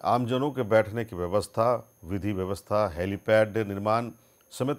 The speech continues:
अन्य तैयारियों का जायजा लिया गया और मौके पर उपस्थित हर एक जो पदाधिकारियों को आवश्यक दिशा निर्देश दिए गए। इस दौरान मंत्री द्वारा, अ, कृषक पाठशाला का भी निरीक्षण कर आवश्यक दिशा निर्देश दिए गए।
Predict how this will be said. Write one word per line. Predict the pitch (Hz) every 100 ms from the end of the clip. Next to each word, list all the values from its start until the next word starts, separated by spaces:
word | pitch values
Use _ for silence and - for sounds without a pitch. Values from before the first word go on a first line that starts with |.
| -
अन्य | 156 165
तैयारियों | 135 110 101 92 87
का | -
जायजा | 107 92 80
लिया | 80 78
गया | 76 78
और | 95
मौके | 95 101 104
पर | 110 110 95 - _ _ _ -
उपस्थित | 98 123 156 123
हर | 87 117
एक | 151 151
जो | 98 85 87
पदाधिकारियों | - 95 95 98 110 113 139
को | 120 82 71 _ _ _ -
आवश्यक | 131 139 156 -
दिशा | 90 104 104 110
निर्देश | 95 90 87
दिए | 98 85
गए। | 73 67 - _ _ _ _ _ _ -
इस | 110
दौरान | 127 147 175
मंत्री | 170 147 160
द्वारा, | 156 151 151
अ, | 151 131 104 120 120 120
कृषक | 117 139 113 143 -
पाठशाला | - 113 - 135 135
का | 107
भी | 95
निरीक्षण | 95 95 113
कर | 101 104 98 - _ _ _ 113
आवश्यक | 131 139 156 113
दिशा | 82 107 123
निर्देश | 90 85 117
दिए | 95 78
गए। | 65